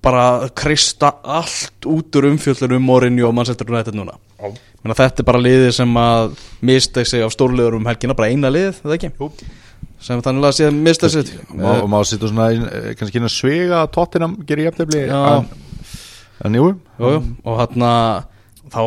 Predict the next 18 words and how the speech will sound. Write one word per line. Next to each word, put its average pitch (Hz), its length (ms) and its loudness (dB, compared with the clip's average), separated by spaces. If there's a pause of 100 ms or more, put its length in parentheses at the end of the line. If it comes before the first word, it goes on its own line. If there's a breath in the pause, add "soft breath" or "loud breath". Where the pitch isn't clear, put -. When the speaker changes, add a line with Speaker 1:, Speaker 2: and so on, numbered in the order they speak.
(140)
Speaker 1:
þá 123 80 -4 (100)
var 120 120 2
einmitt 117 200 -2
verið 113 240 0
að 113 80 0
hugsa 113 240 -4
hvort 113 220 -6
að 110 160 -6
bara, 110 400 0
náttúrulega 95 720 -8
Mourinho 117 540 2
sé 127 180 0
bara 123 260 0
orðinn 135 540 2
einhvern 127 240 0
veginn 123 140 -6
gamli 165 420 0
skólinn. 107 480 -4